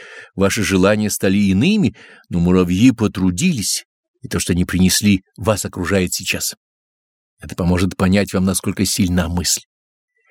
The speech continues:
Даже каждый предмет в вашей комнате попал в нее благодаря усилию вашей мысли или чьей-то чужой. Так поймите, что все вокруг вас создается мыслью, и что мысль имеет силу воплощаться в видимые формы.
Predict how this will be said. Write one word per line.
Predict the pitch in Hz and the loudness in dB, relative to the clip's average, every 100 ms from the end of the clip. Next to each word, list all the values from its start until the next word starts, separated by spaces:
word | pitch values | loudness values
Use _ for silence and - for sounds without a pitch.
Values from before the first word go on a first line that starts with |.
| _ - - | _ -14 -2
Даже | 107 98 98 | 2 2 2
каждый | 117 110 104 | 2 2 0
предмет | 101 110 90 98 117 113 | 0 0 2 2 2 2
в | 101 | 2
вашей | 117 110 104 | 2 2 -2
комнате | 95 - 110 147 160 - 156 - _ _ - | -2 0 2 2 0 0 0 -2 _ _ -2
попал | 135 117 123 | 0 2 2
в | 113 | 4
нее | 110 113 95 | 4 4 4
благодаря | 101 98 98 101 | 2 2 4 4
усилию | 101 95 - 107 107 | 2 0 0 2 4
вашей | 107 104 123 | 4 2 0
мысли | 120 175 - 92 - _ | 0 0 -2 -6 -12 _
или | 82 | -8
чьей-то | - - 90 | -4 -2 -2
чужой. | - 120 117 180 - _ _ _ _ _ _ _ _ _ | 0 0 2 0 -2 _ _ _ _ _ _ _ _ _
Так | 98 95 - | 0 0 0
поймите, | 101 98 98 104 - | 2 4 4 2 0
что | 95 - 95 | -6 -2 -2
все | - 101 | 0 -2
вокруг | 92 - 90 - | -2 -4 -6 -2
вас | 92 - | -2 -2
создается | 95 87 82 - - | -4 -4 -4 -4 -4
мыслью, | - 131 - 95 - - - - - | -2 0 -2 -4 -10 -14 -20 -18 0
и | 98 | 0
что | - 98 | 2 2
мысль | 95 123 170 156 - 131 | 4 4 4 2 4 4
имеет | 135 151 147 | 4 2 0
силу | - - 151 139 | 0 0 4 4
воплощаться | 127 131 123 - 147 131 - 123 | 4 2 0 0 0 0 0 0
в | |
видимые | 110 110 107 101 | 0 0 0 0
формы. | - 92 87 | 0 -2 -4